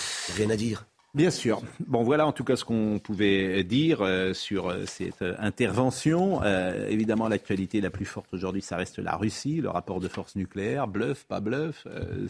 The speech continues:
Speaker 2: c'est discuté et beaucoup discuté ces dernières heures, euh, dans toutes les antennes. Et, et au fond, personne n'a la réponse à cette question. Je voulais simplement qu'on voit le sujet de Solène Boulan sur le rapport de force nucléaire qu'il existe entre la Russie et, euh, les autres nations.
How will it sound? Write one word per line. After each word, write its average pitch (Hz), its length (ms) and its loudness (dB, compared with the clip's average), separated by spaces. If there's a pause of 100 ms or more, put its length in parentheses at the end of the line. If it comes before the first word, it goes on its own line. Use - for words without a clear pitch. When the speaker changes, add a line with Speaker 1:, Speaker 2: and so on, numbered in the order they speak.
Speaker 2:
c'est 98 120 -6
discuté 101 640 -4
et 107 60 2
beaucoup 98 280 -6
discuté 92 440 -6
ces 92 140 -8
dernières 92 480 0
heures, 113 240 0
euh, 92 200 -4
dans 95 220 -4
toutes - 260 -10
les 92 440 0
antennes. 127 400 2
Et, 98 180 0
et 104 60 0
au 90 100 0
fond, 113 260 -4 (400)
personne 95 360 -4
n'a 85 100 0
la 85 100 0
réponse 95 320 -4
à 90 60 -2
cette 92 160 -4
question. 180 260 -2
Je 147 80 0
voulais 147 160 4
simplement 175 420 0 (280)
qu'on 143 80 2
voit 165 120 4
le 151 100 4
sujet 156 280 2
de 117 120 2
Solène 139 420 4
Boulan 135 380 2
sur - 180 -4
le 104 60 2
rapport 139 340 0
de 107 280 0
force - 360 -4
nucléaire 165 540 2
qu'il 117 140 -6
existe 120 340 -6
entre 143 480 -2
la 110 180 -2
Russie 104 420 -6 (460)
et, 131 200 4
euh, 101 140 4
les 98 180 0
autres 156 200 -4
nations. - 280 -12